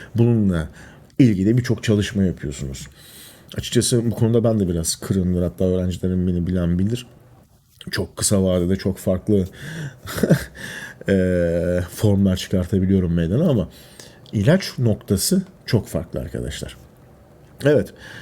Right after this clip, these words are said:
burada önemli olan şey ibogaine gibi bir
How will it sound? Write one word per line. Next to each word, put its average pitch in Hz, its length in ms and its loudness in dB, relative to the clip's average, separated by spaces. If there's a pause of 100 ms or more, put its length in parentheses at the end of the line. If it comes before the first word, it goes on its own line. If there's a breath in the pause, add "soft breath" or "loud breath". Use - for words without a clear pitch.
(200 loud breath)
burada 127 500 4 (760 loud breath)
önemli 113 320 4
olan 95 200 2
şey 127 320 -2 (680)
ibogaine 110 580 4
gibi 78 320 -4
bir 95 220 2